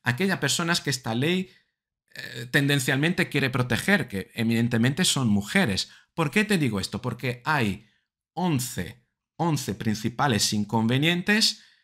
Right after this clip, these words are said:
de los que te voy a hablar enseguida. Pero primero, ¿te está gustando este vídeo? Dale a like, pulgarcito hacia arriba.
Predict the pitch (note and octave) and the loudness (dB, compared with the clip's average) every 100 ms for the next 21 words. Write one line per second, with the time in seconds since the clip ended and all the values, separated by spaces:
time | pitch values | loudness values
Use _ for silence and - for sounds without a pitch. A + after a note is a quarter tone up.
0 | _ A2 G#2 G2+ G2 A2+ A2 E3 C#3+ C3 | _ -4 -2 -2 -2 -2 0 2 2 2
1 | D3+ D#3+ - _ _ _ B2 B2 B2 A2 | 2 0 -6 _ _ _ 0 2 2 0
2 | F#2+ F#2 G#2 G#2+ C3 D#3 G2 - _ _ | -2 -2 -6 -6 -4 -2 -4 -8 _ _
3 | _ B2 D3+ E3 D#3+ D#3 D3 - D3 F#3+ | _ -6 -2 -2 -2 0 0 0 0 2
4 | D#3+ G#2+ - G#2 A2 B2 A2+ A2 D3 B2 | 2 0 -4 -6 -2 0 0 2 0 0
5 | - - A2 G#2 G2 D#3+ D#3+ C#3 B2 A#2 | -4 -6 -4 -4 -4 -4 -6 -8 -6 -6
6 | A2+ D#3 D#3 G2+ F#2+ | -4 -2 -2 -4 -6